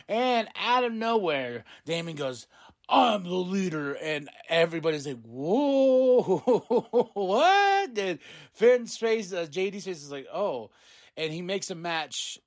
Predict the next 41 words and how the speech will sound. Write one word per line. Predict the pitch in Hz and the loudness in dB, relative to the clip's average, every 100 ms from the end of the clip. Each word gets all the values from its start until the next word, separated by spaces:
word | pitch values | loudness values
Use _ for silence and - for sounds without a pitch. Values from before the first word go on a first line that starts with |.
| - | -10
um, | 135 123 120 113 107 87 _ _ _ _ | -6 -6 -6 -10 -18 _ _ _ _ _
that, | 135 143 135 | -4 -4 -2
that's, | 139 - 151 | -4 -4 -6
he | 151 143 | -6 -4
sets | 180 160 | -4 -4
up | 151 | -6
a | |
match | 143 147 143 - | -4 -2 -2 -4
'cause, | 131 120 | -12 -6
uh, | 135 123 120 110 - - - - _ _ - | -2 0 0 -2 -8 -20 -20 -20 _ _ -6
uh, | 120 117 113 | 0 0 0
Seth | - 170 143 | 2 2 2
gets | 147 135 | -4 -6
pissed | 160 - | -6 -2
off. | 139 131 | 2 0
He's | 139 | 0
like, | 139 185 | -6 0
"Yo, | 233 160 | 0 2
I'm | 220 214 | 0 0
here | 202 185 | 0 -2
to | |
fight. | - - 220 220 - | -2 2 2 2 -2
I'm | 190 220 | -4 -2
here | 208 196 | -2 -4
to | 170 | -6
do | 170 170 | -8 0
this," | 226 233 - - - - - | 4 4 2 -8 -18 -18 -10
you | 170 | -4
know, | 156 143 147 151 | -2 -2 -2 -8
and | 160 180 | -12 -8
me, | 196 240 226 - | -4 -4 -4 -8
me | 180 208 226 | -8 -4 -4
and | |
Sammy | 185 214 214 208 | -4 -2 -2 -2
will | 190 | -4
take | 190 185 | -4 -4
on | 185 170 | -4 -4
J | 180 | -4
D | 175 | -4
McDonough, | 160 143 202 196 185 | -6 -4 0 0 0
Dominic, | 196 196 196 196 | 0 0 -2 -4